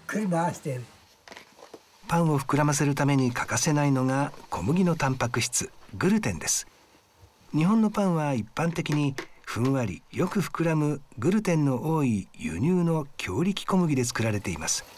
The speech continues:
Speaker 2: しかし、竹下さんはあえてグルテンが少ない中力小麦に注目しています。
Speaker 1: やっぱりこの粉の方が美味しいんですよね。強力はパンがよくできるけど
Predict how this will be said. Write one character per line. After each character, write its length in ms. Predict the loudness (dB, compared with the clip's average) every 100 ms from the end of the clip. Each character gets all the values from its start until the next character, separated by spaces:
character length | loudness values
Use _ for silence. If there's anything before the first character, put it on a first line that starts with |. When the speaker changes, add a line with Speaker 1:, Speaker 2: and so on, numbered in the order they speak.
| -20 -20 -20 -20 -20 -20 -20 -20 -20 _ _ _
Speaker 2:
し 100 | -4
か 100 | 0
し、 280 | 2 2 0 -6 -20 -14 -6
竹 220 | -2 -2
下 180 | 0 0
さ 120 | 0
ん 80 | 0
は 220 | -2 -2
あ 60 |
え 100 | -2
て 280 | -2 -2 -2 -8 _ -14 -2
グ 120 | 0
ル 100 | 2
テ 120 | 0
ン 120 | 2
が 80 | 2
少 220 | 4 4
な 120 | 2 2
い 140 | 0 -2 -4
中 260 | -2 0 0
力 220 | -2 -2
小 140 | 2
麦 240 | 4 4 4
に 140 | 2
注 200 | 2 2
目 200 | 2 0
し 120 | -2
て 80 | -2
い 120 | -4
ま 120 | -4
す。 260 | -2 -2 -4 -12 -20 -20 -20 -20 -20 -20 -20 -20 -20 -20 -20 -20 -20 -20 -20 -20 -12
Speaker 1:
や 120 | -6
っ 20 | 0
ぱ 100 | 0
り 80 |
こ 120 | 4 2
の 180 | 2
粉 120 | 0 0
の 140 | 2
方 160 | 2 2
が 140 | 2
美 80 | 2
味 60 |
し 140 | 2 0
い 40 |
ん 40 | 0
で 140 | 0
す 120 | -2
よ 120 | -4
ね。 220 | -2 -2 -4 -10 -14 -14 -16 -16 -20 -20 -6
強 220 | 0 0
力 300 | 0 -2 0
は 200 | 0 0 -2 -4
パ 140 | -4 -2
ン 100 | 0
が 80 | 0
よ 160 | 0
く 120 | 0 0
で 140 | 0
き 100 | 0
る 100 | 0
け 140 |
ど 60 | 0